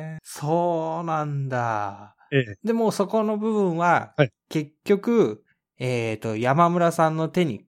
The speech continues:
Speaker 1: かかってるわけですよね。
Speaker 2: まあ、私しかやる人間いないんでね。
Speaker 1: 後の方々は、
Speaker 2: はい。
Speaker 1: 喋りっぱなしって言ったら変だけど、まあ、プレビューは聞いてくださるにしても、
Speaker 2: ええ。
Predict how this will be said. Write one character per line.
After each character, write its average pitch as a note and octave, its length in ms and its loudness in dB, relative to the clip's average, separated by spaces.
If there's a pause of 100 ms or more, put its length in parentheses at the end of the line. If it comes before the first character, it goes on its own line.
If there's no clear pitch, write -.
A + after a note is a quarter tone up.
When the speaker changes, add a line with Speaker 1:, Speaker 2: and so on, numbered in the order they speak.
Speaker 1:
か - 140 -6
か C3 120 -4
っ - 160 -10
て A#2 120 -4
る G#2+ 60 -4
わ G2 100 -4
け G2 100 -12
で F2 80 -14
す - 120 -18
よ G2+ 80 -12
ね。 A#2+ 260 -4 (140)
Speaker 2:
ま D#3 100 6
あ、 A2 60 4
私 D#3+ 320 8
し - 80 0
か D3 80 6
や D3 120 8
る D3+ 100 4
人 B2 120 -8
間 B2+ 80 4
い A2+ 40 -2 (100)
な A3+ 80 10
い - 20 4
ん - 100 0
で C#3+ 80 4
ね。 B2+ 40 2 (460)
Speaker 1:
後 D3 320 2
の B2+ 200 0
方 B2+ 300 -2
々 B2 260 -2
は、 D3 100 4
Speaker 2:
は - 180 0
い。 - 40 -20 (120)
Speaker 1:
喋 C#3+ 440 2
り D3 80 4
っ D3 100 -8
ぱ D3 140 0
な C#3+ 100 2
し D3+ 140 -6
っ - 40 -8
て C#3 160 -4
言 - 20 -6
っ - 40 -18
た - 180 -8
ら A#2+ 100 -4
変 A#2+ 200 -4
だ G#2+ 100 -4
け G#2 120 -8
ど、 A2+ 320 -2
ま C#3+ 260 0 (320)
あ、 C3+ 80 -12
プ - 160 -4
レ D3+ 100 4
ビ D3 100 2
ュ - 20 6
ー D3 40 6
は C3 60 6
聞 C#3 160 -4
い B2+ 40 -4
て C3 100 -2
く C3+ 80 0
だ A#2+ 80 2
さ B2 160 -2
る A2 80 -4
に G#2+ 100 -10
し - 80 -12
て - 80 -12
も、 G#2+ 340 -8 (140)
Speaker 2:
え B2 60 -10
え。 A2 80 -14